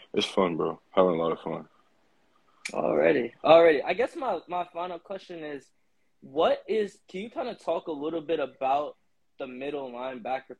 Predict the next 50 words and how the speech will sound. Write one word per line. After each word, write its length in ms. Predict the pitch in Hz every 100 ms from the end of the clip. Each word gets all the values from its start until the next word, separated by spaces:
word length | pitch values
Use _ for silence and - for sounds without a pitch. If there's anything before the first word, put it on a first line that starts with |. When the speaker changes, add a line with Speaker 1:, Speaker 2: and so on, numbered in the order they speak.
| -
Speaker 2:
position, 600 | 113 123 - 143 143 - _
uh, 260 | 123 120 117 -
the 80 | 123
Mike 300 | 123 135 123
linebacker, 560 | 123 123 123 123 127
like, 180 | 123 117 _
what 380 | 113 120 135 127
your 140 | 131
role 340 | 117 131 127
is, 260 | 127 123 - _ _
what's 200 | 123 135
kinda 260 | - 143 123
going 320 | 123 131 131
through 120 | -
your 180 | 131 131
head 240 | 127 127 127
on 140 | 127
the 80 | 123 -
field, 280 | 127 127 123
and, 80 |
like, 160 | 120 117 113
what 180 | 127 156
are 60 |
you 200 | 156 156
out 280 | 131 131 -
there 240 | 127 117 107
doing? 240 | 127 120 117
Like, 180 | 110
what's 180 | 127 127
your, 260 | 143 135 120 - _ _
what's 200 | 135 -
your, 180 | 143 123
like, 260 | 113 123 104
what 120 | 135
are 40 |
you 100 | 139
prioritizing? 840 | 123 135 127 135 131 131 127 127 127
Like, 140 | 117
what 160 | 113 127
do 60 | 131
you 140 | 131
have 200 | 131 123 -
to 80 |
deal 300 | 113 117 117
with, 160 | 113 107 _ _ _ _
um, 340 | 123 117 110 107
as 220 | 120 120 117
the 60 |
middle 320 | 113 113 107
linebacker? 520 | 110 110 107 107 -